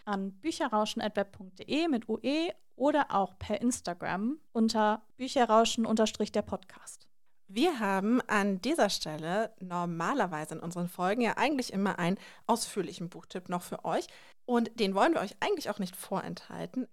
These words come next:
Speaker 2: aber wir haben uns als klitzekleine Neuerung überlegt, dass wir die Buchtipps künftig als Extra-Folgen veröffentlichen, als kleine Mini-Episoden, die ihr euch dann einfach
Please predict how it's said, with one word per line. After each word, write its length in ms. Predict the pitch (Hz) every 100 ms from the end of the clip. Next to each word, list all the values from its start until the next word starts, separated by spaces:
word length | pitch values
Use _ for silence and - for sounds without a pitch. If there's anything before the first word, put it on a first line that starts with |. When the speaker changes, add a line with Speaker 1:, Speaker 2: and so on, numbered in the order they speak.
| -
Speaker 2:
aber 680 | 196 269 285 190 185 220 285 - - - - -
wir 240 | 269 330
haben 380 | 269 262 277 262
uns 260 | - 226 226
als 240 | 214 -
klitzekleine 640 | - 392 - - - 262 247
Neuerung 720 | 220 214 240 - 190 180 233
überlegt, 760 | 202 196 180 180 226 208 240 -
dass 160 | 262 -
wir 80 |
die 240 | 226 220 - -
Buchtipps 500 | 269 - - 269 -
künftig 680 | - 311 392 - - 226 233
als 240 | - 240 - -
Extra-Folgen 1160 | - - - 175 - - 165 180 185 202 208 - -
veröffentlichen, 920 | - - 208 311 294 240 277 302 339 - - - -
als 420 | 180 185 180 -
kleine 300 | - 190 180
Mini-Episoden, 1080 | 185 320 381 - - 262 240 226 254 233 247 - - - - - -
die 140 | 220
ihr 160 | 196 190
euch 180 | 185 -
dann 140 | 185
einfach 680 | - 214 349 - 247 262